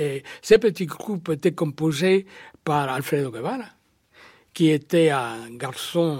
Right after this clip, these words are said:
euh, d'une intelligence extraordinaire, extrêmement cultivé, et en même temps, c'était le seul à être membre du Parti communiste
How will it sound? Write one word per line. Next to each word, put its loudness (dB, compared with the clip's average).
euh, -12
d'une -8
intelligence -4
extraordinaire, -4
extrêmement 0
cultivé, -10
et 4
en 8
même 4
temps, -4
c'était 0
le 6
seul -2
à -2
être -2
membre -2
du -2
Parti -6
communiste -4